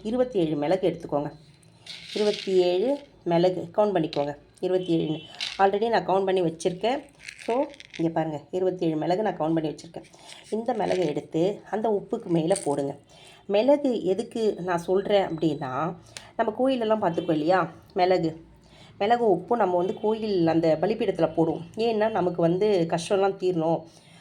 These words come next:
பண வரவு அதிகமா இருக்கணும், மனசுல வந்து நிம்மதி இருக்கணும், வீட்ல வந்து சந்தோஷம் நிலைக்கணும் அப்படின்னு சொல்லிட்டு நம்ம கோயிலுக்கு போய் வேண்டுதல் வச்சுட்டு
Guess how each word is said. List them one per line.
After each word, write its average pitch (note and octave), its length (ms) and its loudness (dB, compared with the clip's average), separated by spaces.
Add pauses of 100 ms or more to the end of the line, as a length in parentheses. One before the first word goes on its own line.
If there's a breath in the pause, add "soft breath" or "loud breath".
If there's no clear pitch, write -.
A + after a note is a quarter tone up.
பண G#3 220 4
வரவு G3+ 200 4
அதிகமா F3 340 2
இருக்கணும், E3+ 440 0
மனசுல G3+ 380 -2
வந்து F3+ 220 0
நிம்மதி G3 380 0
இருக்கணும், E3+ 360 0
வீட்ல G3 280 -4
வந்து F3+ 200 2
சந்தோஷம் F3+ 500 -4
நிலைக்கணும் E3 460 0
அப்படின்னு G#3 300 -2
சொல்லிட்டு F#3 360 -4
நம்ம F#3 140 -2
கோயிலுக்கு F#3+ 400 -2
போய் G#3 120 -2
வேண்டுதல் F#3 480 -2
வச்சுட்டு - 220 -8